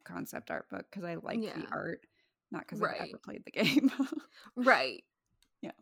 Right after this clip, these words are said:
Speaker 2: But, like, you use it,
Speaker 1: Mm-hmm.
Speaker 2: so it's fine.
Speaker 1: Yeah.
Speaker 2: And, like, I buy albums, like, I like to buy physicals of albums, and
Speaker 1: I used to
Speaker 2: I,
Speaker 1: buy
Speaker 2: I
Speaker 1: C Ds all the time, too.
Speaker 2: Same, and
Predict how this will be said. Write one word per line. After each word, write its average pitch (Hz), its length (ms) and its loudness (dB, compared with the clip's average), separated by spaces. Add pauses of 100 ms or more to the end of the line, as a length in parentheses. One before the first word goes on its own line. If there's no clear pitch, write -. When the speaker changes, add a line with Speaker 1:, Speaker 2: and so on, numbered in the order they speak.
(580)
Speaker 2:
But, 269 160 8
like, 247 260 6
you 262 140 4
use 233 440 2
it, - 280 -8 (240)
Speaker 1:
Mm-hmm. 262 120 4
Speaker 2:
so 139 520 0
it's - 220 -4
fine. 277 500 -4 (160)
Speaker 1:
Yeah. 254 240 -2
Speaker 2:
And, 208 180 0
like, 190 340 -2 (340)
I 190 160 0
buy 220 240 4
albums, 202 480 0
like, 202 200 0
I 196 120 -2
like 202 280 -2
to - 80 -10
buy 180 260 4
physicals 180 540 -8
of 180 120 -8
albums, 185 480 -6
and 180 220 -6 (600)
Speaker 1:
I - 60 -2
used 170 260 4
to - 80 -2
Speaker 2:
I, 294 40 2
Speaker 1:
buy 196 60 2
Speaker 2:
I 202 40 0
Speaker 1:
C 185 120 -4
Ds 170 260 -6
all 180 120 -6
the - 80 -10
time, 185 460 -6
too. 185 300 -8
Speaker 2:
Same, 381 580 4 (100)
and 247 380 2